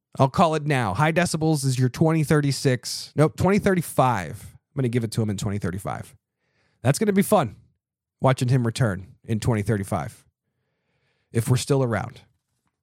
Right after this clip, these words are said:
But anyways, Terrible Tally's got it now. He's already got the hammer. He's gonna have to get the engraving done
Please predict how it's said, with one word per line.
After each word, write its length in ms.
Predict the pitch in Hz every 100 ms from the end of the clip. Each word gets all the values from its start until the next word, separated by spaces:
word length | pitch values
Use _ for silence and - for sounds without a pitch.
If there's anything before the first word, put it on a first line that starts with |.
| -
But 120 | 127
anyways, 540 | 165 127 - - - _ _
Terrible 320 | 170 208 208
Tally's 380 | 196 208 185 170
got 160 | 175 180
it 100 | 160
now. 220 | 165 170
He's 120 | 160
already 180 | 170 190
got 220 | 170 180
the 60 | 156
hammer. 460 | 147 147 151 147 _ _ _ _ _ _
He's 160 | - 123
gonna 160 | 160 170
have 140 | 165
to 60 | 165
get 180 | 156
the 120 | 165 165
engraving 560 | 165 151 156 151 151
done 400 | 135 135 139 135